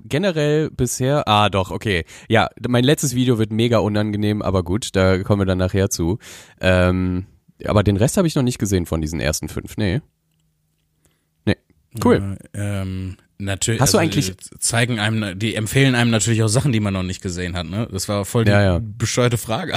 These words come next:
Speaker 2: <laughs> eigentlich.
Speaker 1: Hast du, äh, das jetzt auch, dass da ganz, ganz oben, äh, dass man zwischen, äh, auch noch wechseln kann zwischen den Recommendations? Also, äh,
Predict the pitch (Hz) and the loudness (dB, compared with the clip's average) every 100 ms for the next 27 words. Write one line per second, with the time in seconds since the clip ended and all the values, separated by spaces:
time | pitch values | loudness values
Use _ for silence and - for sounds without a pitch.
0 | - 165 214 - - - - _ _ - | -2 -2 -2 -8 -10 -12 -20 _ _ -20
1 | - - - 123 196 170 147 110 107 104 | -20 -6 0 2 6 6 6 6 4 4
2 | 113 110 - 101 127 135 - 107 98 135 | 2 0 0 0 0 0 0 0 0 0
3 | - 131 - 113 127 123 123 - 101 98 | 0 -2 0 0 0 0 -2 0 2 4
4 | 98 95 92 101 110 101 - - 104 101 | 4 2 2 0 -2 -2 0 0 -2 -2
5 | 98 90 - 90 92 92 107 - 104 - | -2 -4 -2 0 2 2 0 -2 -2 0
6 | 131 127 127 120 120 - 107 107 98 95 | -2 0 0 0 0 -2 -2 0 2 2
7 | - 107 90 85 76 - 185 233 - - | 2 0 0 0 0 0 -2 -4 -4 -4
8 | 98 92 92 85 85 - _ _ _ _ | -4 0 2 2 0 -4 _ _ _ _
9 | - 90 85 82 82 80 | -6 0 2 2 0 -2